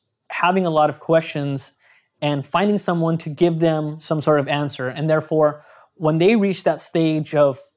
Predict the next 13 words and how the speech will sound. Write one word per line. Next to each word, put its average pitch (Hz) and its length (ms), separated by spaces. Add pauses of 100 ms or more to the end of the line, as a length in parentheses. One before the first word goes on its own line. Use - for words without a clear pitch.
(100)
of 139 180
understanding, 156 760 (320)
they're 196 200
more 196 180
willing 151 340
to 135 60
share 139 300
it 139 120
because 139 520 (200)
someone 190 360
helped 160 240
them 143 180
out 98 180